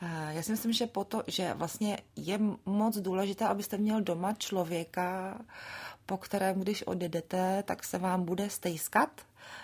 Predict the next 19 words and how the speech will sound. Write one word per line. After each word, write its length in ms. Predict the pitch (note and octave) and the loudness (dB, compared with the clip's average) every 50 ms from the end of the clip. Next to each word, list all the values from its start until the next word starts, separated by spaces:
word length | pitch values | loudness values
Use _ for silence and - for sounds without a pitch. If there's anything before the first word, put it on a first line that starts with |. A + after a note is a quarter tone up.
| - - - | -14 -12 -8
Když 200 | - - F3 - | -4 -2 -2 0
se 120 | - F#3+ | -2 -2
k 60 | F#3+ - | -2 -2
němu 220 | F#3+ G3 G3 G3 | 0 0 2 2
budete 340 | F#3+ F#3 F#3 F#3 - G#3 G#3 | 2 2 0 0 0 0 0
vracet, 520 | G3 G3 F#3 F3+ - - - F#3 G3+ A3+ A3+ - | 2 2 0 0 0 -2 0 0 0 0 -2 -4
tak 300 | - F3+ - - - E3 | -6 -8 -8 -8 -10 -4
ho 280 | E3+ F#3+ G3 G3 G3 - - | 2 2 4 4 2 2 2
rád 320 | F3 E3+ E3+ E3+ F#3 F#3+ - | 4 4 6 6 4 2 0
uvidíte 720 | G3 F3+ F#3 D#3+ - D#3+ D#3 - - E3 D#3 D#3 F3 A3+ D#4 D#4 C4+ - - - G3+ G3 | -2 -4 -4 -4 -6 -6 -8 -4 0 0 2 2 0 0 -2 -6 -10 -14 -12 -12 -10 -10
v 100 | - - | -10 -10
té 140 | - F#3+ F#3 | -10 -10 -8
předsíni. 840 | - - F3 F3 - - F#3 F3 F3+ F3 E3+ F3+ F#3 G3 A3 B3 - - - - - - - - - - - _ - - | -4 -4 -6 -4 -2 -2 -2 -2 -2 -2 -2 -2 0 0 -2 -2 -4 -8 -14 -14 -14 -14 -12 -12 -14 -14 -16 _ -2 4
A 360 | E3+ F3 F3 E3 E3 E3 F3 F3+ | 6 6 8 6 6 4 0 0
když 300 | E3 E3+ D#3 F#3 G3 G3+ | 0 0 2 4 4 2
budete 380 | G#3 G3 A3+ G#3+ A3+ A#3 A#3+ A3+ | 4 4 4 4 4 4 2 0
chtít, 480 | - - - - F#3 F#3 F#3+ G#3 - - | 0 -2 -4 -2 0 0 0 0 -2 -2
tak 200 | - F#3+ - G3+ | -4 -2 0 0
mu 400 | G3+ G3+ G3+ G3+ G3+ G3+ F#3+ | 2 2 4 4 2 2 0